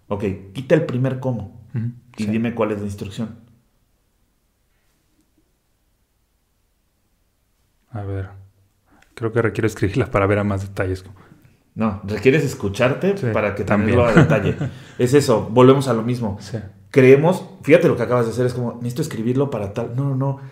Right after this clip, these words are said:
Speaker 1: Creemos, el ser humano cree que su problema es de retención en la información.
Speaker 2: Ujú.
Speaker 1: Pero el gran problema que tenemos no es de retención, es de atención
Speaker 2: Ok, sí,
Speaker 1: en lo
Speaker 2: totalmente.
Speaker 1: que estamos viviendo, experimentando.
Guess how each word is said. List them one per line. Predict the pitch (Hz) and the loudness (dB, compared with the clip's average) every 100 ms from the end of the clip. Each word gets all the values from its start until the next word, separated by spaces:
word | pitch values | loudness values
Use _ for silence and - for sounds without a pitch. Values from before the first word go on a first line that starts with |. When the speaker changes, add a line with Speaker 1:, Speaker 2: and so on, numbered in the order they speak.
| - - | -6 2
Speaker 1:
Creemos, | 139 143 185 202 - | 4 4 2 -4 -4
el | 120 | -4
ser | - 180 208 | -2 -2 0
humano | 160 180 208 - | 0 0 -2 -2
cree | 151 180 - - - | -2 -2 -8 -16 -6
que | 135 | -4
su | 131 | -4
problema | 127 123 139 156 | 0 2 2 2
es | 151 | 0
de | 117 | 0
retención | 110 104 104 98 135 135 | -2 -4 -8 -4 -4 -2
en | |
la | 117 | -6
información. | 95 98 95 92 113 123 | -8 -8 -8 -8 -8 -8
Speaker 2:
Ujú. | 107 104 - _ - | -8 -12 -18 _ 0
Speaker 1:
Pero | 127 | 4
el | 127 | 4
gran | 147 151 160 | 2 0 0
problema | 160 135 135 135 131 | 0 0 0 -2 -6
que | 113 | -8
tenemos | 110 110 127 120 | -8 -6 -6 -6
no | 120 | -6
es | 120 | -6
de | |
retención, | 110 95 92 92 107 - - | -6 -6 -8 -8 -12 -12 -10
es | 110 98 | -10 -8
de | 101 - | -8 -6
atención | 123 131 - - 104 92 - 104 95 95 - 104 | -6 -6 -12 -12 -8 -8 -8 -8 -8 -10 -12 -12
Speaker 2:
Ok, | 95 113 117 | -10 -12 -12
sí, | - 101 | -14 -16
Speaker 1:
en | |
lo | - | -14
Speaker 2:
totalmente. | 104 107 98 98 | -8 -6 -4 -4
Speaker 1:
que | |
estamos | 98 - 110 110 92 | -6 -4 -4 -6 -6
viviendo, | 92 90 104 98 | -8 -6 -6 -6
experimentando. | 92 - 92 87 87 95 90 92 | -8 -10 -12 -12 -12 -12 -12 -14